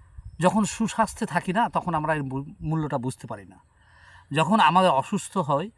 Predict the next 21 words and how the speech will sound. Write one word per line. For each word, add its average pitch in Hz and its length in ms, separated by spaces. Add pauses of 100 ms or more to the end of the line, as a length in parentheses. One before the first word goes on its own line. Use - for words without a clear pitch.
(220)
তখনই 208 300
বুঝতে 175 280
রাখি 147 300
যে 147 140
আমাদের 143 340
শরীরটাকে 139 600
কত 127 200
ভালো 127 220
রাখা 117 220
প্রয়োজন 104 340
আছে। 113 200 (840)
তো 208 60
আজকে 190 460
আমাদের 233 420 (600)
আলোচ্য 214 360
বিষয় 220 360
হচ্ছে 220 240
ভিটামিনকে 156 600
নিয়ে, 104 160 (720)
খাদ্যের 165 380
মধ্যে 170 220